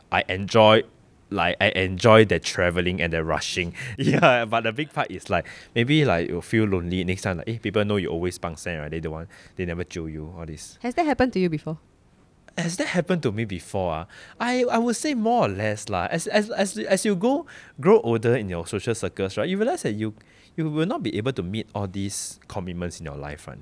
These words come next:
Speaker 1: You, you just cannot, because you start to have different things in your life. I think as we s-, as well, compared to when you were students, you have more time, right? You can, next day you go, because it's u-, usually hit your sem break or your holiday, right? You can just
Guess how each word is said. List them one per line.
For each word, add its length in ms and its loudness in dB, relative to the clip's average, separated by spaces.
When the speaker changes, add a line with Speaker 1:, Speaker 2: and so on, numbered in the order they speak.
Speaker 1:
You, 200 -4
you 100 -4
just 240 -6
cannot, 320 -10
because 340 -4
you 80 -4
start 180 -4
to 40 -6
have 160 -6
different 320 -6
things 220 -8
in 60 -10
your 100 -10
life. 280 -8
I 60 -8
think 260 -6
as 260 -6
we 80 -8
s-, 140 -8
as 200 -8
well, 160 -4
compared 280 -2
to 160 -2
when 140 -6
you 100 -6
were 80 -4
students, 520 -8
you 100 -4
have 100 -6
more 160 -2
time, 280 -8
right? 140 -6
You 60 -6
can, 180 -6
next 160 -2
day 80 8
you 80 6
go, 140 2
because 340 0
it's 160 -4
u-, 240 0
usually 260 6
hit 320 -2
your 160 -2
sem 300 0
break 240 2
or 80 -2
your 100 -4
holiday, 400 -2
right? 180 -6
You 80 -8
can 220 -6
just 240 0